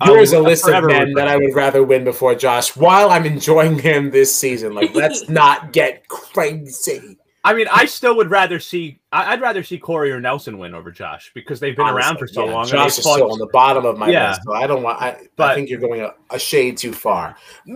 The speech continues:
Speaker 1: But
Speaker 2: no, no, no, no, no. I'm only saying that the only <laughs> reason I want Josh to win is so that he has, that
Speaker 3: To
Speaker 2: he has
Speaker 3: piss off
Speaker 2: won
Speaker 3: Fessy.
Speaker 2: both,
Speaker 3: <laughs>
Speaker 2: both of those games over Fessy. I, I still will root for C T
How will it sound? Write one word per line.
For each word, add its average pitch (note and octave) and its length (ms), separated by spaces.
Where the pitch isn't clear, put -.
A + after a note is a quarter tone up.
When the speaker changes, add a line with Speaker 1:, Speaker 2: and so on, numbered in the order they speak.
Speaker 1:
But C#4 80
Speaker 2:
no, C4+ 80
no, B3+ 120
no, F3+ 400
no, - 300
no. - 100
I'm G3+ 240
only A#3+ 520
saying E3+ 380
that C#3+ 100
the F3+ 200
only F3+ 440
<laughs> - 0
reason E3 420
I B2+ 160
want D#3 300
Josh D3 300
to D3+ 100
win C#3 180
is C#3+ 100
so E3 60
that B2 160
he C3+ 100
has, C3 340
that C#3 80
Speaker 3:
To B2+ 80
Speaker 2:
he C3+ 40
has A#3 140
Speaker 3:
piss - 20
off A#3 120
Speaker 2:
won - 100
Speaker 3:
Fessy. G3+ 260
Speaker 2:
both, F3 280
Speaker 3:
<laughs> - 160
Speaker 2:
both F#3+ 340
of E3+ 140
those E3 180
games D3+ 420
over D#3 500
Fessy. C3+ 420
I, G3 360
I G#3+ 160
still G#3+ 340
will E3+ 160
root D#3+ 240
for C#3+ 80
C F#3+ 300
T D3+ 520